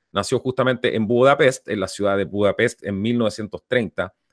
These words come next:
bajo el nombre de Schwarz Georgi o George, eh, de una familia judía. Así que por eso tenemos a Ángel hoy día y vamos a irnos hacia las raíces, los orígenes de esta persona. Y eso es lo que nos va a contar un poco, eh, Ángel hoy día.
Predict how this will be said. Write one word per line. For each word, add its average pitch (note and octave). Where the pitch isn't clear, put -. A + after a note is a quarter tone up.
bajo G2+
el G2+
nombre A2+
de F#2+
Schwarz -
Georgi F#2+
o F#2
George, G#2+
eh, F#2
de G#2
una A#2+
familia G#2+
judía. C#3
Así -
que G#2
por G#2
eso C3+
tenemos B2
a G#2+
Ángel G#2
hoy G#2
día F2+
y G2
vamos G2+
a G2
irnos A#2
hacia G#2
las G2
raíces, A#2
los F#2+
orígenes A#2
de -
esta -
persona. A2+
Y A#2+
eso F3
es -
lo D#3
que C#3+
nos B2+
va D3
a C#3+
contar C3+
un B2
poco, B2
eh, F2+
Ángel C3
hoy A2+
día. A2